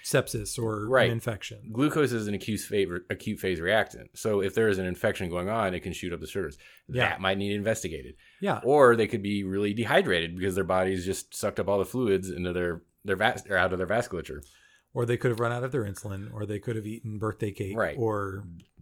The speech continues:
Speaker 2: that's usually what it is. And so the
Speaker 1: <laughs>
Speaker 2: E R doctor calls me, "Well, they're not having any pain. Their blood's good. They're not septic. They're not dehydrated, but their sugar's six hundred, so they need to come in." And I'm like, "Whoa, whoa, whoa,
Speaker 1: Like,
Speaker 2: have you tried giving
Speaker 1: nope.
Speaker 2: some insulin?"
Speaker 1: Yeah.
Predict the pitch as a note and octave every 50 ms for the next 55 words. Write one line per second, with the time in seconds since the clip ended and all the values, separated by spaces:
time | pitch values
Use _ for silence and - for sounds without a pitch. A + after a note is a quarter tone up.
0 | E2+ F#2 G#2 G#2 G#2+ G#2 - - G#2 G#2 A2 A2+ A#2 G#2+ A#2 A2+ G#2+ A#2 A#2 A2
1 | G#2 G2 A#2 D#3 E3 - - - F3 D3 A2+ G#2 - A#2+ A2 A2 G#2+ A2 A#2 A#2+
2 | A#2 A2+ A2 A2+ A2+ A2+ - G2 - A#2+ A2+ A2 G#2 G2+ G#2 C3 F3+ G#3+ G#3+ G#3
3 | G3+ G3+ G3 G3 G3+ A#3 A#3+ F3 F#3 F#3+ F#3+ F#3 F3 E3 D#3 C#3+ C3+ B2+ D3 C#3+
4 | D3 C#3+ C#3+ C#3 C#3 C3+ C3 B2+ C#3+ D#3 E3 D#3 C#3+ C#3 C#3+ C#3+ C#3+ C#3+ C#3+ C#3
5 | C#3+ D3 D#3+ D#3 C#3 - - C#3+ C3+ C3 - C3 B2 - C3 C3+ C#3 C#3 B2+ A2+
6 | G2 B2 B2+ C3+ A#2+ A#2+ A#2+ A#2 A#2 C3 B2+ C3 B2+ - - A3 G3+ E3 C3 -
7 | - B2+ - - B2+ A#2+ A#2+ A#2+ A#2 - B2+ B2 C3 C#3 C#3 B2+ - C3 B2+ C3
8 | B2+ A#2+ G#2+ G#2+ G#2+ G#2+ G#2+ G#2+ G#2 - E3 E3+ E3 D#3+ D3+ D3+ D3+ C#3+ C#3+ C#3
9 | C3 A#2 G#2+ C3+ C3 D3 D3+ - E3 D#3+ D3+ D3 D3 D3 D3+ - C#3+ C3+ C3+ C#3+
10 | C#3 D3+ D3 D3 D3 D3 D3 D3 D3 C3+ B2 A#2+ B2+ A#2 G#2 A2